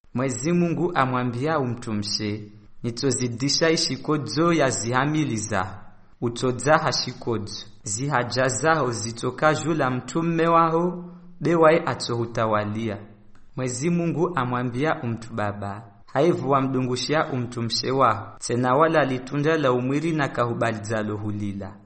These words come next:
Ishivande shanti shitwapiziwa hasibabu ya wawe, utofanya hazi nziro de utoparawe shahulasha. Izi suku zonti za ya maisha ya.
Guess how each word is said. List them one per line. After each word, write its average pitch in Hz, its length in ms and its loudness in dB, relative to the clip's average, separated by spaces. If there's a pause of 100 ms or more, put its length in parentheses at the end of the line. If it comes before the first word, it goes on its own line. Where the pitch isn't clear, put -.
(200)
Ishivande 120 520 -2
shanti 156 420 0
shitwapiziwa 127 1000 0
hasibabu 135 600 0
ya 135 160 0
wawe, 135 480 0 (140)
utofanya 131 600 0
hazi 156 320 2
nziro 131 520 2
de 123 100 0
utoparawe 139 720 2
shahulasha. 110 920 -2 (180)
Izi 120 260 -2
suku 139 440 0
zonti 170 560 0
za 123 200 0
ya 123 80 2
maisha 139 420 2
ya. 104 260 -2